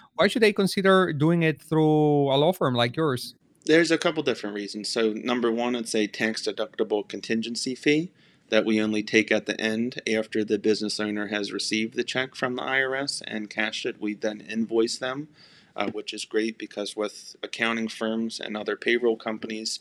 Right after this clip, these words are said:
Speaker 2: they usually require a substantial fee up front, and you don't get that back based on what type of, um, refund you may get back from the I R S. Also, uh, complete audit protection, you would have to pay for that separately,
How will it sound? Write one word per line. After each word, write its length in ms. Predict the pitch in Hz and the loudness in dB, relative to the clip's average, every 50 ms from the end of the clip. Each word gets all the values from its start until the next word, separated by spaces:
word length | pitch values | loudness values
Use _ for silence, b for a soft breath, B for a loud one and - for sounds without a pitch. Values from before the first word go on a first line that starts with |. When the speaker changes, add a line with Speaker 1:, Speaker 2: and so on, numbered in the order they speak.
| b b b b b b b b b | b b b b b b b b b
Speaker 2:
they 80 | 113 110 | 2 2
usually 340 | 110 113 110 - 117 110 | 4 4 2 2 0 0
require 480 | 107 107 104 - - 107 107 107 104 101 | 0 -2 -4 -4 -2 -2 -2 0 -2 -2
a 140 | 101 101 104 | -2 -4 -4
substantial 640 | - - 101 - - - 107 107 104 110 - 101 | -4 -6 -6 -6 -6 -8 -8 -8 -8 -8 -8 -10
fee 260 | - - - 104 104 | -8 -8 -6 -4 -4
up 120 | 104 98 - | -4 -4 -6
front, 380 | _ _ 110 107 117 143 - - | _ _ -8 -8 -8 -8 -10 -14
and 120 | 107 101 101 | -16 -16 -16
you 120 | 101 104 | -16 -12
don't 260 | - 101 104 107 101 | -10 -10 -10 -10 -6
get 200 | - 123 117 - | -4 -4 -4 -2
that 200 | - 131 127 - | -4 -6 -4 -4
back 320 | - 135 139 143 - - - | -4 -4 -4 -4 -8 -12 -8
based 280 | - 113 104 - - 110 | -6 -6 -6 -4 -4 -4
on 120 | 107 107 | -4 -2
what 180 | 107 107 - - | -2 -2 -2 -4
type 280 | - 107 107 107 - | -6 -8 -8 -4 -2
of, 300 | 110 104 101 - - - b b b b b b b b b | -2 -2 -2 -6 -14 -20 b b b b b b b b b
um, 280 | - 98 101 98 101 101 | -8 -6 -6 -4 -4 -2
refund 560 | 104 104 101 - - 110 107 107 107 107 110 | -2 -2 -2 -2 -2 -2 0 0 -2 -2 -2
you 100 | 110 107 | -2 -2
may 160 | 101 101 107 | -2 -2 -4
get 220 | 104 - 110 107 - | -2 -2 -4 -4 -2
back 240 | 113 113 110 110 - | -4 -4 -4 -6 -6
from 240 | - 120 110 113 | -6 -6 -6 -4
the 80 | 110 107 | -6 -6
I 220 | - 110 117 117 | -4 -4 -4 -4
R 120 | 117 117 120 | -4 -4 -4
S. 380 | 120 127 123 - - - - - _ _ | -4 -4 -6 -6 -6 -8 -10 -12 _ _
Also, 500 | 113 113 110 - - 117 110 110 104 101 - - - | -2 -2 -2 0 2 2 4 4 2 0 -4 -10 -10
uh, 140 | 104 104 101 - | -8 -8 -8 -6
complete 440 | - 110 104 - - 123 117 107 - | -6 -8 -8 -4 -2 -2 -2 -2 -2
audit 300 | 110 110 113 120 120 - | -2 -2 0 -2 -2 -4
protection, 560 | - 117 - - 131 131 - - - 143 120 | -6 -8 -6 -6 -8 -8 -8 -8 -8 -6 -4
you 80 | 104 101 | -2 -2
would 100 | 101 95 | -2 -4
have 160 | 101 104 - | -6 -8 -8
to 100 | _ - | _ -10
pay 280 | - - - 104 107 107 | -10 -4 -2 -2 -2 -2
for 160 | - - 113 | -2 -4 -4
that 260 | 120 123 127 - - | -4 -6 -8 -10 -12
separately, 640 | - - 127 127 - 135 131 - 147 143 143 147 | -4 -4 -4 -2 -2 -4 -4 -2 -2 -4 -4 -6